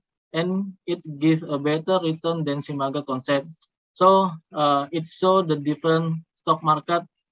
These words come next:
has a different historical pattern, and we should learn that, uh, to get a higher stock return.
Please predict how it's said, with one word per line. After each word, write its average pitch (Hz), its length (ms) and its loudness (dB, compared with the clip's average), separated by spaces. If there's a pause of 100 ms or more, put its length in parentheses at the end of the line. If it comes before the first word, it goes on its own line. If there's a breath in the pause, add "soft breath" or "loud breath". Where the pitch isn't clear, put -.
has 156 200 -4
a 143 60 -6
different 160 600 -2
historical 143 460 -4
pattern, 202 480 0 (400)
and 160 160 2
we 151 80 0
should 180 320 -4
learn 170 400 2
that, 147 160 2 (160)
uh, 135 720 -4
to 151 100 -2
get 160 220 2 (720)
a 135 240 -4
higher 143 320 0
stock 131 320 -6
return. 127 420 -2